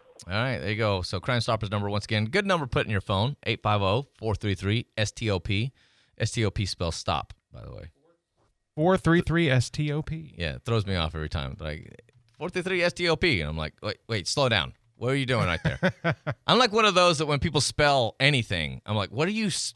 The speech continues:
Speaker 1: what are you doing? What are you, what are you saying? Why did you switch languages on me?" They're like, "No, I was spelling it." I'm like, "Oh, s-, ugh, slow down."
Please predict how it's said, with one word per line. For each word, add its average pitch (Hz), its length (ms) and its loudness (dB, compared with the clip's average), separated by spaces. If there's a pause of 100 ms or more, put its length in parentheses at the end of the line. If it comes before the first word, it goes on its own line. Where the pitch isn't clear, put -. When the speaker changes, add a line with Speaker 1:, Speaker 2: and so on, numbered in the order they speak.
Speaker 1:
what 160 120 0
are 233 60 0
you 233 100 0
doing? 139 400 0 (140)
What 147 160 0
are 214 40 4
you, 202 160 0
what 190 160 2
are 240 40 2
you 226 80 4
saying? 98 420 2 (400)
Why 190 160 6
did 226 140 2
you 226 80 4
switch - 380 0
languages 113 500 2
on 76 160 -2
me?" 62 220 -8 (580)
They're 107 100 0
like, 110 80 -2
"No, 190 140 2
I 165 80 2
was 117 160 0
spelling 139 480 -2
it." 62 100 -6
I'm - 60 -8
like, - 140 -2
"Oh, - 20 -4
s-, - 240 -4
ugh, - 400 -10 (500)
slow 240 240 0
down." 170 380 4